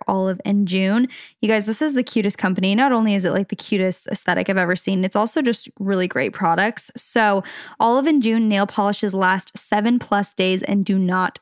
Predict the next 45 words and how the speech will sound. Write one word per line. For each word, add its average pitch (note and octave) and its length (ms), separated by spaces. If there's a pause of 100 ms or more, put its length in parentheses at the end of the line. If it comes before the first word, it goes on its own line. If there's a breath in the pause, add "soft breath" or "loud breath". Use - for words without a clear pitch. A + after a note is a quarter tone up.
chip. - 400 (380 loud breath)
With A#3 140
Olive A3 280
and C4+ 140
June's A3+ 260
Mani G3 240
system, G#3 400
you G3 100
can A3 140
achieve - 480
beautiful C#4+ 400
salon G#3+ 380
perfect A3+ 320
nails G3+ 320
at A#3+ 80
an B3+ 100
affordable F#3+ 720
price. - 400 (380 loud breath)
Olive C4 180
and D4 140
June's B3+ 200
Mani A#3+ 220
system A#3+ 380
is A3 80
the - 160
ultimate C#4+ 360
secret A#3 380
behind G3+ 380
salon F#3+ 400
perfect - 320
nails F#3+ 200
at F#3+ 120
home, C#4 400
all A3 200
in C#4+ 120
one, B3 380
no A3 200
guessing, G#3+ 540 (340 loud breath)
no G#3+ 180
messy A3+ 320
nails, G3 400
no G3+ 220
salon G3 400
price - 280
tag. F#3+ 240